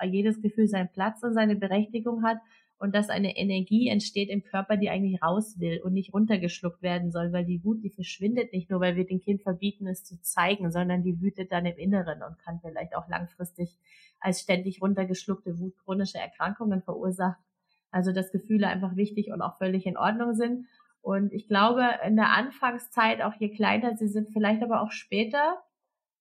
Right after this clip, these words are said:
ähm, ist es einfach gut, wenn man schafft, die Gefühle der Kinder zu begleiten und, ähm, da wieder im Sinne der Prävention, das schafft man am besten, wenn's einem selber gut geht. Also wenn man am Zahnfleisch dahergeht, dann hat man manchmal nicht mehr so viel Kapazitäten, mit,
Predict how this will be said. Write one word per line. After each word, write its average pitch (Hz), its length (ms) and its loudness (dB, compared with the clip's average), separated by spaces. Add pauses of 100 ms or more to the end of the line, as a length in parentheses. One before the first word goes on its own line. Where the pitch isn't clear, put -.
(380)
ähm, 214 280 6
ist 220 200 0
es 240 100 -6
einfach 214 460 2
gut, 220 320 -6
wenn 208 140 4
man 208 160 2
schafft, 247 360 -2
die 208 80 0
Gefühle 220 440 0
der 208 160 2
Kinder 233 320 -2
zu 220 100 -2
begleiten 185 720 0
und, 175 320 -4
ähm, 180 500 -2 (520)
da 196 200 2
wieder 214 220 4
im 196 100 0
Sinne 214 280 2
der 214 120 4
Prävention, 208 640 0
das 214 140 2
schafft 233 300 -2
man 208 120 2
am 180 160 2
besten, 202 400 0
wenn's 175 180 -2
einem 160 180 0
selber 175 320 2
gut 175 240 -6
geht. 160 280 -6 (680)
Also 196 200 0
wenn 202 120 2
man 196 160 2
am 190 40 -4
Zahnfleisch 220 560 2
dahergeht, 208 460 4
dann 190 140 2
hat 190 120 0
man 196 140 0
manchmal 196 300 0
nicht 202 160 0
mehr 196 100 2
so 190 100 0
viel 208 160 -8
Kapazitäten, 185 840 -4
mit, 165 140 -4